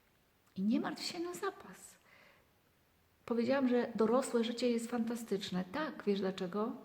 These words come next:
Uwielbiam być dorosła. Po prostu uwielbiam być dorosła.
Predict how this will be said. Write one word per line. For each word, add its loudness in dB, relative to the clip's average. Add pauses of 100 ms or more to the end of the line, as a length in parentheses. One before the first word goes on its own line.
(180)
Uwielbiam 2
być -8
dorosła. -8
Po -10
prostu 2 (500)
uwielbiam 4 (100)
być -8
dorosła. -8